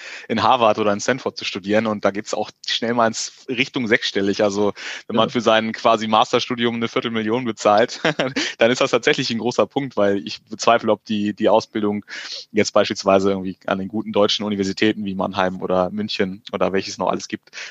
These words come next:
Speaker 1: äh, jetzt so viel schlechter ist, ähm, als in Amerika. Aber sei mal dahingestellt. Lars, ähm, ich bin ja mit Alex immer viel im Austausch und der ist ja noch so ein bisschen in dieser Verliebtheitsphase mit New York. Vielleicht können wir noch mal so ein bisschen,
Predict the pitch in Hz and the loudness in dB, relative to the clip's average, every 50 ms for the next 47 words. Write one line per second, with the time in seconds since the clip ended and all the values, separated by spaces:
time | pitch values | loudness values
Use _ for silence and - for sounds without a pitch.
0 | - - 104 101 101 101 - - - 127 147 175 - 131 123 - - 127 139 - | -6 -2 2 2 2 2 0 0 0 2 2 2 2 0 0 2 4 2 4 4
1 | - 104 101 104 104 - - - - 110 104 101 98 98 95 95 - 87 92 - | 4 4 4 4 2 0 -2 -2 0 2 2 2 0 -4 -8 -4 -2 0 0 0
2 | - - 92 90 95 107 95 85 - - 85 87 - _ _ _ - 95 98 98 | -2 -6 -8 -6 -4 -6 -6 -6 -6 -8 -8 -8 -10 _ _ _ -2 0 0 2
3 | 101 110 120 117 107 104 110 120 110 - - 95 87 - - - - - - - | 2 2 2 2 0 0 -2 -2 -4 -2 0 -2 -2 -2 -4 -10 -12 -6 -2 0
4 | 117 117 - - - - - - - 120 120 120 120 - _ - - - _ _ | 0 0 0 -4 -14 -16 -2 2 2 2 2 0 -4 -8 _ -18 -20 -20 _ _
5 | - 160 - - - 165 170 165 160 156 143 156 156 - 135 117 147 151 139 - | -6 -6 -4 0 0 2 4 4 4 4 2 0 -2 0 4 4 4 4 4 2
6 | 131 120 117 - - 135 123 113 107 80 120 127 - - 131 123 123 - 123 110 | 2 0 0 2 0 -2 0 2 2 2 2 2 2 2 4 4 4 2 0 2
7 | 104 113 123 127 - 127 117 117 117 - 123 113 123 120 - - 110 113 110 - | 4 4 4 4 4 2 0 0 0 -2 -4 -6 -6 -4 -2 -2 -2 -2 -4 -6
8 | 120 123 110 117 113 - - 110 131 151 - - - 104 104 - - - - - | -6 0 2 2 2 2 0 -4 -6 -6 -4 0 0 0 2 0 -2 -2 2 4
9 | 107 110 107 104 104 104 104 - 113 107 107 117 107 92 - - - - - - | 6 6 4 2 -2 -8 -10 -10 -6 -2 0 2 2 2 0 -4 -10 -18 -18 -18
10 | - - _ - 117 113 123 - - - 139 135 131 127 127 131 123 117 117 113 | -18 -18 _ 0 2 2 2 2 0 -2 -2 0 0 0 2 2 2 0 0 -2
11 | 110 127 - - 127 120 120 117 | -4 -2 0 0 0 0 0 -4